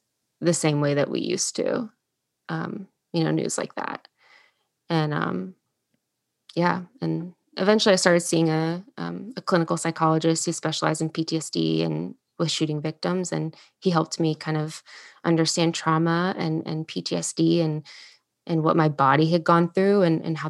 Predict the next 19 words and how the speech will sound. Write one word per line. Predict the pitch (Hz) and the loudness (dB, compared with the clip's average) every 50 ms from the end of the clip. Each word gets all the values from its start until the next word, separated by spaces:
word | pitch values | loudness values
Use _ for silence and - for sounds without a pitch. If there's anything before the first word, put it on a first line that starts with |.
| 143 | -6
that | 135 135 139 143 | -4 -2 -2 -2
was | 160 160 160 | -2 -2 -4
affecting | 170 160 - 165 165 - - 180 175 180 190 | -4 -4 -4 -4 -4 -4 -4 -4 -2 -2 -2
me, | 190 202 214 214 | -2 -2 0 0
and | 185 175 156 160 160 170 - _ _ | -2 -2 -2 -4 -4 -8 -10 _ _
really | - 165 165 160 160 | -4 -2 0 0 0
helped | 156 160 156 - - | 0 -2 -4 -2 -2
me | 170 160 160 | -2 -2 -2
feel | - - 165 160 160 156 156 160 160 - _ - - - _ _ _ _ - | -2 -2 0 2 2 2 2 0 -2 -4 _ -20 -20 -20 _ _ _ _ 2
more | 180 175 175 | 2 2 2
capable | - - 165 165 160 190 190 185 220 226 240 254 262 262 262 - - - | 2 2 2 2 2 2 0 2 2 4 4 4 4 2 -2 -8 -6 0
of | - 180 175 170 170 - - - _ _ _ - | 2 2 2 2 -2 -6 -12 -18 _ _ _ 0
understanding | 175 175 175 180 175 - - 156 151 156 170 185 202 | 2 4 4 2 2 0 -2 0 0 0 0 0 0
that | 220 226 233 233 - | 2 2 2 2 2
and | 160 156 156 | 2 2 2
listening | 165 170 - - 202 202 208 | 2 2 0 0 0 0 0
to | - - 226 | -2 -2 -2
myself | 220 220 214 - - 208 208 208 208 220 220 214 - 175 | -2 -2 -2 -2 -2 0 2 2 2 0 -2 -2 -2 0
and, | 170 160 160 165 | 2 2 2 0